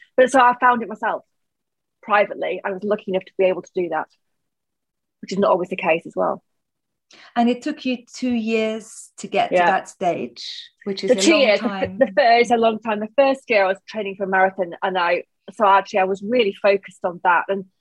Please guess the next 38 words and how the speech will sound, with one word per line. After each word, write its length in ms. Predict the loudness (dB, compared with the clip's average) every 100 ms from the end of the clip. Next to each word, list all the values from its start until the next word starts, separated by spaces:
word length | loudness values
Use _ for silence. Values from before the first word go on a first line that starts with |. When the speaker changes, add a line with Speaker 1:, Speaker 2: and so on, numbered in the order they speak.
| _ _
Speaker 1:
there 100 | 2
Speaker 2:
Yes. 160 | 2 2
Speaker 1:
is 60 | -2
something 380 | -4 -4 -4 -2
about 380 | 0 2 0 -4 -6
a 60 |
mindset 640 | -4 -2 -2 -2 -4 -2 -2 -2
that 100 | -6
is 160 | -6
so 380 | -2 2 4 2 -2 _ _ _
doggedly 500 | 2 2 2 -2 0
determined 640 | -2 -4 -2 0 0 -4 -10
to 40 |
some, 240 | -8 -8 -6
on 160 | -6 -6
something. 500 | -6 -6 -4 -2 0
You 140 | -2
can 340 | -2 0 0 0
actually 640 | -2 -6 -2 2 2 0 _ _ _
bypass 580 | 0 2 0 -4 -8 -8
some 140 | -12
other 160 | -12 -10
things, 500 | -6 -6 -6 -14 _ _ -20 _ -2
because 160 | 2
I 60 | 2
was 120 | 0
running 300 | 0 2 0
so 240 | 0 0 0
much, 480 | -2 -4 -8 -14 -6
and 100 | -2
I 60 | 2
was, 160 | 0 -2 _ _
I 80 | 0
was 140 | 0 2
on 280 | 2 2 0
this 300 | -2 -4 -8
sort 260 | -10 -6 -2
of, 180 | -4